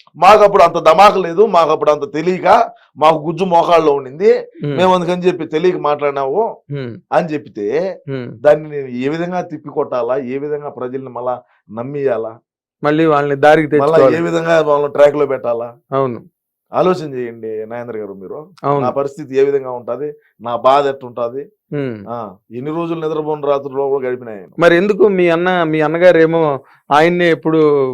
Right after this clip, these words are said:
Speaker 2: ముఖ్య సలహాదారుగా పెట్టుకుని కొనసాగిస్తా
Speaker 1: మిగబెట్టేదానికి ఎందుకు? ఇందుకే.
Speaker 2: <laughs>
Speaker 1: ఇందుకే,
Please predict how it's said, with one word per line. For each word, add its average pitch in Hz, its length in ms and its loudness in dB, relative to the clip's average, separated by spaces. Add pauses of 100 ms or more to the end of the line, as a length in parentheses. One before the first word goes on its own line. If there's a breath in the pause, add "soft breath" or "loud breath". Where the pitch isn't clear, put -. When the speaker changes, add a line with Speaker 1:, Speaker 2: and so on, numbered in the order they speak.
(360)
Speaker 2:
ముఖ్య 135 220 -4
సలహాదారుగా 139 720 2
పెట్టుకుని 135 320 -8
కొనసాగిస్తా 131 600 -4
Speaker 1:
మిగబెట్టేదానికి 147 640 4
ఎందుకు? 160 180 -6
ఇందుకే. 160 340 -2 (420)
Speaker 2:
<laughs> - 380 -10 (240)
Speaker 1:
ఇందుకే, 202 280 -4